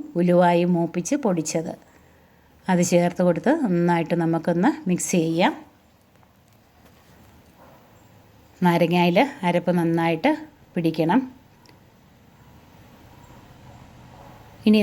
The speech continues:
നമുക്ക് ഒരു ടീസ്പൂൺ പഞ്ചസാരയും കൂടെ ചേർത്ത് കൊടുക്കാം. പഞ്ചസാര ഇങ്ങനെ ചേർക്കുന്നത് കൊണ്ട് ഏറെക്കാലം കേടാകാതെ ഇരിക്കും. അത് തന്നെയുമല്ല, നല്ല സോഫ്റ്റും ആകും,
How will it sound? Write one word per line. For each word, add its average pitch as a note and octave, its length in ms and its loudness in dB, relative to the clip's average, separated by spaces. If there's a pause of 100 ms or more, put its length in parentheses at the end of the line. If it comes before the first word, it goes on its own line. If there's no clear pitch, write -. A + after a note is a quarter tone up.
നമുക്ക് F3+ 300 2 (720)
ഒരു B3 200 6 (500)
ടീസ്പൂൺ G#3 460 -2 (200)
പഞ്ചസാരയും F3 760 2
കൂടെ A#3 160 2 (320)
ചേർത്ത് F3 320 0
കൊടുക്കാം. - 320 -6 (260)
പഞ്ചസാര G3 440 2 (100)
ഇങ്ങനെ G3+ 280 0
ചേർക്കുന്നത് F#3+ 560 0
കൊണ്ട് F#3+ 200 0 (180)
ഏറെക്കാലം F#3+ 560 2 (100)
കേടാകാതെ F#3 680 4
ഇരിക്കും. E3+ 280 -2 (420)
അത് F#3+ 200 0
തന്നെയുമല്ല, G3+ 540 2 (160)
നല്ല F#3+ 260 2 (120)
സോഫ്റ്റും F3+ 500 2 (120)
ആകും, F#3 200 0